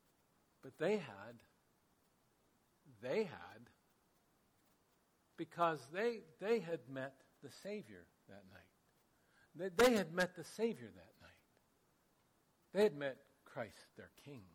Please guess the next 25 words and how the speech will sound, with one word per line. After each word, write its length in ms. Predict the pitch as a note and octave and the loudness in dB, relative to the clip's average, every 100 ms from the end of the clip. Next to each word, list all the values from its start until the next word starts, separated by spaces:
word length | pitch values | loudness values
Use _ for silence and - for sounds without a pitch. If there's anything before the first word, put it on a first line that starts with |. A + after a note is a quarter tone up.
| E2+ _ _ _ _ _ _ _ _ _ _ _ _ - | _ _ _ _ _ _ _ _ _ _ _ _ _ -18
And 120 | B2+ | -10
life 300 | D3 E3+ F3 | -4 -4 -6
was 200 | E3 - - | -14 -16 -16
different 340 | G3+ - - A#2+ G2 | -16 -16 -20 -20 -20
now. 200 | G#2+ F#2+ - _ - - | -18 -18 -20 _ -20 0
Not 200 | G#3+ A3+ | 2 4
their 100 | B3 | 4
circumstances, 960 | - B3 B3 D#3 - - A2 G2+ - G#2+ - _ - _ | 6 6 6 2 -12 -14 -16 -18 -20 -20 -20 _ -20 _
but 160 | F3 F3 | -2 6
their 140 | C4 | 8
lives 280 | A#3 E3+ D#3 | 8 6 2
were 80 | D#3 | -4
different 260 | C#3+ E3 | -4 -2
because 360 | D#3+ D#3+ F3+ C3 | -4 2 2 6
they 160 | G3 C4 | 6 8
were 120 | F3 | 6
different. 440 | C#3+ C3 - A#2 - - _ _ _ _ _ _ _ _ _ _ _ _ _ - | 4 0 -6 -18 -18 -20 _ _ _ _ _ _ _ _ _ _ _ _ _ -20
That 160 | B2+ | -14
now 240 | D3 F#3+ F3+ | 0 4 4
they 200 | E3 G3 | 4 2
were 260 | D3+ A#2 - - _ - | 0 -6 -10 -20 _ -2
filled 380 | E3 F3 D#3 | 2 2 0
with 180 | C3 A#2+ - _ _ - A#2+ | -4 -8 -10 _ _ -20 -4
great 440 | D3+ D#3+ D#3 - - _ D#3 C3 | 0 0 -2 -10 -20 _ -20 -8
joy. 440 | D#3+ D#3 E3 D#3+ | -6 -2 -4 -6